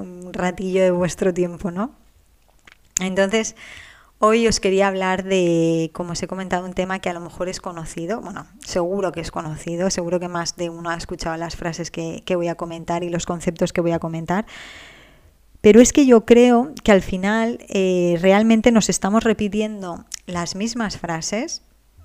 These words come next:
pero de repente hay una vez que nos lo dice cierta persona de cierta manera, que es entonces cuando las entendemos. Es como que conceptualmente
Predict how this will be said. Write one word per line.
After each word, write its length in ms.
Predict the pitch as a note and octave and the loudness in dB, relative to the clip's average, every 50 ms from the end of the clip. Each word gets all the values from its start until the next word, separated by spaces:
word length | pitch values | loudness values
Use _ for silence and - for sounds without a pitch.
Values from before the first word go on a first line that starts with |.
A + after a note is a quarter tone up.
| _ - | _ 2
pero 600 | - G3 F#3 F3+ F3+ F3+ F3 E3+ - - _ _ - | 4 4 4 4 4 4 2 2 0 -4 _ _ -14
de 160 | - E3+ F#3 F#3 | -6 -2 -2 0
repente 440 | F3+ F3+ - A3 A#3+ B3 A3+ A#3 | 0 0 -2 -4 -6 -4 -4 -4
hay 160 | G#3+ G3 F#3+ A3+ | -4 -4 -4 -6
una 200 | A#3+ A#3 G#3+ G3 | -8 -8 -8 -8
vez 420 | F#3 F#3 G#3 B3+ - _ _ _ | -8 -8 -8 -8 -12 _ _ _
que 120 | - G3 F#3 | -6 -4 -4
nos 160 | F3+ F3 E3+ | -4 -4 -2
lo 100 | F3+ F3 | -2 0
dice 400 | F3 G#3 G#3+ G#3 - - F3+ E3+ | 0 0 -2 -2 -2 -4 -4 -4
cierta 460 | D#3+ - - G#3+ A3 G#3+ - - G3+ | -4 -2 0 0 0 0 0 -4 -4
persona 480 | - F3+ E3+ - - - F3 E3+ E3 E3 | -4 -4 -6 -8 -8 -10 -10 -10 -8 -8
de 100 | E3 D#3 | -8 -8
cierta 460 | - - G#3+ A3+ A#3 A#3 - G3+ G3 | -4 -2 0 0 0 -2 -6 -8 -8
manera, 480 | F#3+ F#3 F3+ F3 F3 F3 F#3+ G3+ - _ | -8 -8 -8 -8 -6 -4 -6 -6 -6 _
que 100 | - G3 | -4 -4
es 100 | F#3+ - | -4 -4
entonces 500 | G#3 F#3+ F3+ - G3 G3 F#3+ F#3+ F#3 D#3+ | -4 -8 -8 -6 -6 -6 -4 -4 -6 -6
cuando 240 | - E3 E3 E3 E3+ | -6 -10 -10 -10 -10
las 180 | E3 D#3 D3+ - | -10 -10 -10 -12
entendemos. 760 | E3+ E3 D#3+ F3 F3 E3 E3 D#3+ D3+ - - - - - - _ _ - - - - - - - - - - - - - - | -14 -12 -12 -12 -10 -8 -8 -8 -8 -10 -14 -20 -20 -20 -20 _ _ -20 -20 -20 -20 -20 -20 -20 -20 -20 -20 -20 -8 -2 -2
Es 140 | A3 - | 0 0
como 260 | - - B3+ B3+ A#3+ - | 2 2 2 2 4 6
que 460 | G#3+ G3+ G3 F#3+ F#3 F#3 F#3 F3+ F3 - | 6 8 8 8 8 8 6 6 6 4
conceptualmente 1000 | G3 F#3 - G#3 G3 - - G#3+ A#3 B3 A#3+ C4 C4 C4+ C#4+ D4 C#4 A#3+ - | 2 2 2 -2 -4 0 0 0 0 0 -2 -4 -4 -2 -2 -4 -4 -4 -8